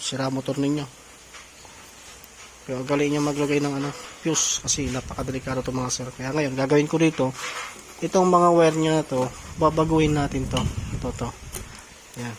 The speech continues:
Kasi ito yung pinaka pangit dito. Ayan. Tapos, ano lang, parang binuhol-buhol lang. Hindi na siya parang sinulda. Puro, ano, hininang. Puro yung sakit. Wala man lang kasakit-sakit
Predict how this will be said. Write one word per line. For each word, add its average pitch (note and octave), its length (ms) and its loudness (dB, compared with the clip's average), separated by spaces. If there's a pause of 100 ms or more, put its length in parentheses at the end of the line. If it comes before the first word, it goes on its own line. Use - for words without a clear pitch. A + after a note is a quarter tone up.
(420)
Kasi C3 320 -2 (640)
ito C#3 160 -4
yung C#3 160 0
pinaka C#3 800 0 (160)
pangit C3+ 400 -4
dito. C3 320 -6 (1040)
Ayan. B2+ 320 -4
Tapos, - 560 -2 (160)
ano C#3+ 180 0
lang, F#3 220 4
parang D#3+ 240 4
binuhol-buhol D#3+ 680 6
lang. C3+ 220 0 (1040)
Hindi D#3 240 2
na D#3 80 4
siya D3+ 320 4
parang D3 320 2 (800)
sinulda. D#3 580 2 (300)
Puro, D3+ 240 -6
ano, D3 240 -4
hininang. D#3 520 2 (680)
Puro D3 220 2
yung D3+ 160 2
sakit. D3 480 0
Wala C3 160 -2
man C3+ 160 -2
lang C3+ 100 -4
kasakit-sakit C3 720 -6